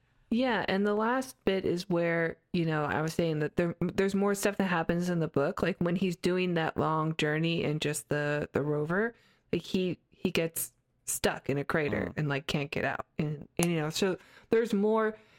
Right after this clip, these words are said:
Speaker 1: you know, trials and turmoil that happens to him in that third act that's in this movie. But I think because they wanted to take the focus off of Matt Damon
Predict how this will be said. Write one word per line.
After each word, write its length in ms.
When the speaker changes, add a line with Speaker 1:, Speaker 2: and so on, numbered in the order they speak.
Speaker 1:
you 80
know, 160
trials 640
and 100
turmoil 500
that 140
happens 480
to 140
him 260
in 200
that 240
third 200
act 280
that's 200
in 140
this 240
movie. 300
But 140
I 60
think 260
because 280
they 140
wanted 280
to 60
take 240
the 100
focus 420
off 220
of 140
Matt 220
Damon 500